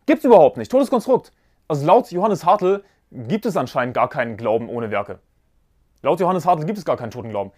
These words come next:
Aber hier ist das Ding. Der Fakt, dass die Bibel sagt, dass Glaube ohne Werke tot ist, beweist ja, dass es Glaube ohne Werke gibt.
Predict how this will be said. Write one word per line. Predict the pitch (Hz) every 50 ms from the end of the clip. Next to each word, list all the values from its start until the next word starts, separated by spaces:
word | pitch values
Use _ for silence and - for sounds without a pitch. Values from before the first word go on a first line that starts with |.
| _ _ _
Aber | - 120 131
hier | 156 254
ist | 262 -
das | 208 -
Ding. | - 247 175 120 - _ _ _ _ _ _ _ _ _ _ _ _ _ _ -
Der | -
Fakt, | - - 240 240 -
dass | 285 240
die | - 196
Bibel | 165 208 226 196 170
sagt, | 143 185 202 -
dass | 151 127
Glaube | - 160 151 165
ohne | 170 165 143
Werke | 131 - - 135
tot | - - 147 170 220
ist, | 226 208 - _ _ _ _ _ _ _ _ _ _ _ _
beweist | - 135 117 - 117 170 247 202 - -
ja, | 151 147 156 165 - _ _
dass | - 147 135
es | 143 127 -
Glaube | - 147 147 151 156
ohne | 156 156 151
Werke | 131 139 139 151 135
gibt. | 139 175 - - - _